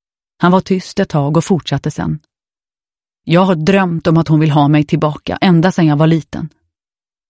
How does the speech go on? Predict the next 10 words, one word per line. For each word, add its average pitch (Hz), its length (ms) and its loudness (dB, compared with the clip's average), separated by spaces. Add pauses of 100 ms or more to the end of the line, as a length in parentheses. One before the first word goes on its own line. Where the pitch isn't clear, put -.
(720)
Thea 202 300 2
kramade 165 420 0
hans 156 200 -4
hand. 156 320 -8 (800)
Varför 214 280 2
måste 220 280 2
allt 165 240 -4
vara 160 100 -4
så - 100 -6
komplicerat? 180 760 -4